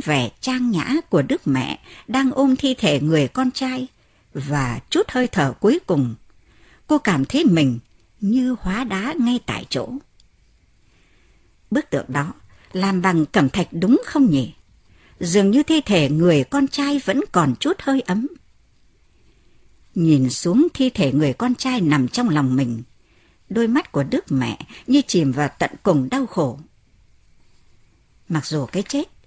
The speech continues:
chắc hẳn đã đi qua, cơ thể hai mẹ con dường như vẫn rất thật, tưởng chừng như một cái móng tay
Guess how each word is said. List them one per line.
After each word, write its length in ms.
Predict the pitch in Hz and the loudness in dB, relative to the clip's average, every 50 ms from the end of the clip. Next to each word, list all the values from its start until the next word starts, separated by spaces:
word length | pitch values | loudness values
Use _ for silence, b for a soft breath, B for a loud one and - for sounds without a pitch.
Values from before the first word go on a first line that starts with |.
| _ _ - | _ _ -8
chắc 260 | - 294 320 - - | -6 -6 -6 -6 -6
hẳn 220 | - 147 131 113 - - | -6 -4 -4 -4 -4 -4
đã 100 | 214 254 | -4 -4
đi 180 | 247 233 226 226 - | -2 -2 -4 -4 -6
qua, 240 | - 220 220 226 220 - _ _ b b b b b b b b b | -6 -6 -6 -8 -10 -14 _ _ b b b b b b b b b
cơ 120 | - - - | 2 2 2
thể 240 | - 185 165 147 139 | 4 4 2 2 2
hai 200 | 160 - 277 277 | 0 0 0 2
mẹ 220 | 247 165 147 - - | 2 2 0 -2 -2
con 220 | - 262 269 269 269 - _ _ _ _ - | -2 -2 -2 -2 -2 -6 _ _ _ _ -8
dường 380 | - 147 165 160 131 120 139 190 | -4 0 0 0 0 0 0 0
như 140 | 247 262 | 0 0
vẫn 300 | 240 220 175 165 - 262 | 0 -2 -2 -2 -2 -2
rất 300 | 262 - - 294 427 - | -2 -2 -4 -4 -6 -6
thật, 200 | - - 143 - - _ b b b b b b b b b b | -6 -8 -8 -8 -10 _ b b b b b b b b b b
tưởng 220 | - 220 185 160 143 | 2 4 4 4 4
chừng 360 | - - 180 165 151 147 170 | 2 2 2 4 4 4 4
như 100 | 233 294 | 4 4
một 160 | 262 170 147 - | 4 4 0 0
cái 120 | 277 285 | -2 0
móng 260 | 269 226 214 247 302 392 - _ | 0 0 2 0 0 -2 -4 _
tay 260 | - 269 277 277 277 | -8 -6 -4 -4 -6